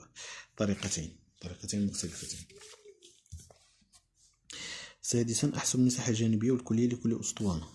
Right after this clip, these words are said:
نبداو بهذه الأسطوانة هذه، هذا القطر. بتحسب المساحة الجانبية تي-، شنو تيخصنا؟ تيخصنا،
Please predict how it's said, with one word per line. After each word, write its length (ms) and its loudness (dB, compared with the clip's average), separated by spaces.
نبداو 240 4
بهذه 180 2
الأسطوانة 460 0
هذه، 240 -4
هذا 160 0
القطر. 400 -8
بتحسب 320 0
المساحة 380 4
الجانبية 420 4
تي-، 180 -2
شنو 180 6
تيخصنا؟ 480 0
تيخصنا، 540 -2